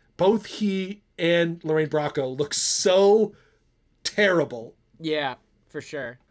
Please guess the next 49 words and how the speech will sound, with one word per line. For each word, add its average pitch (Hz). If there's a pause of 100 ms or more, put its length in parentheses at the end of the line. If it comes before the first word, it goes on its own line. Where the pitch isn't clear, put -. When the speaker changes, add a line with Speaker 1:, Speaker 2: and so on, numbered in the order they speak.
Speaker 1:
Which 208
then 226
brings 214
back 202
to 190
the 170
wives 170
scene 147
where 147
she's 156
talking 160
about 147
how 151
terrible 143
they 139
look. 127 (140)
Speaker 2:
Yeah. 127 (320)
What 175
kinda, 330
this 277
is 339
when 349
the 311
movie 294
kinda, 269 (140)
it, 226 (260)
it 202
goes 240
back 226
to 220
kinda 202
the 180
episodic. 156
Like, -
prison's 196
kind 185
of 165
a 156 (300)
hill, 165
and 151
then 151
it 156
goes 156
back 151
into 147
a 135
valley 127
of, 117
like, 113